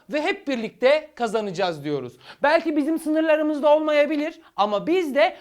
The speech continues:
bunun transferi konusunda önemli roller üstlenebiliriz diyoruz. İki bin beş Ankara Deklarasyonu'nda son derece kıymetlidir bu antlaşma. Gelelim arkadaşlar, bunlar Kafkasya'ydı.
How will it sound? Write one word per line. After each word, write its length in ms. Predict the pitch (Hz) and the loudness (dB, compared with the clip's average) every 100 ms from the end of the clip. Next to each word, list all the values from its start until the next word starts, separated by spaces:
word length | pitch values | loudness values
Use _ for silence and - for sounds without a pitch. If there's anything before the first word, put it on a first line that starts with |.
| - | -8
bunun 280 | 233 311 349 | -2 -2 -2
transferi 680 | - 262 277 285 262 311 381 | -2 -2 0 -4 -4 -2 -2
konusunda 480 | 311 285 - 240 226 | 0 -2 -2 -4 -2
önemli 400 | 214 220 202 190 | 0 -2 -2 -2
roller 480 | 208 196 190 196 214 - | -2 0 2 0 0 -14
üstlenebiliriz 880 | 214 - 226 190 175 196 190 240 175 | -14 -10 -6 -6 -6 -6 -4 -4 -6
diyoruz. 400 | 180 190 185 202 - - 160 | -2 0 0 -2 -4 -20 -20
İki 240 | - 202 | -12 -8
bin 160 | 185 170 | -6 -6
beş 200 | 208 - | -8 -8
Ankara 460 | 190 190 165 190 160 | -8 -6 -6 -6 -6
Deklarasyonu'nda 760 | 160 156 156 151 156 156 170 | -8 -6 -6 -8 -10 -8 -10
son 280 | - 196 180 | -10 -10 -8
derece 300 | 151 147 196 | -6 -6 -8
kıymetlidir 580 | 160 147 139 143 135 127 | -8 -8 -10 -12 -12 -10
bu 80 | 131 | -10
antlaşma. 540 | 123 127 120 123 113 _ _ - - | -12 -16 -20 -18 -20 _ _ -20 -10
Gelelim 320 | 247 294 349 302 | -6 -2 -2 -2
arkadaşlar, 560 | 277 247 233 220 156 208 | -4 -4 -6 -8 -12 -8
bunlar 300 | 269 277 269 | -6 -6 -4
Kafkasya'ydı. 720 | 226 - 151 - 139 117 110 | -8 -6 -10 -8 -10 -10 -14